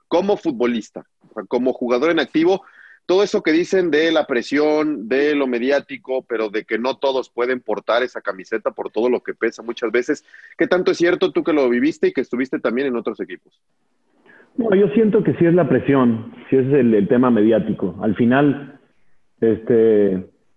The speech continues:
Speaker 2: más que responsabili-, perdón, más que presión es una responsabilidad, es compromiso, pues al final juegas fútbol y, y sigue siendo fútbol,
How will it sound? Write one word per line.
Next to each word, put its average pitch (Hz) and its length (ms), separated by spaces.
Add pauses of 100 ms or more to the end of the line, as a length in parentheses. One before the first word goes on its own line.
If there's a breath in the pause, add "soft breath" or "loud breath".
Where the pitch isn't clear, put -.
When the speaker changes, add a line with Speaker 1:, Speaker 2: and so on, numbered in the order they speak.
(280)
Speaker 2:
más 262 160
que 294 100
responsabili-, 143 920
perdón, 151 260
más 202 140
que 240 100
presión 165 280
es 156 100
una 185 140
responsabilidad, 123 920
es 147 140
compromiso, 127 800
pues 104 100
al 107 140
final 143 260
juegas 160 320
fútbol 139 400
y, 110 120
y 95 300 (420)
sigue 139 220
siendo 143 280
fútbol, 139 500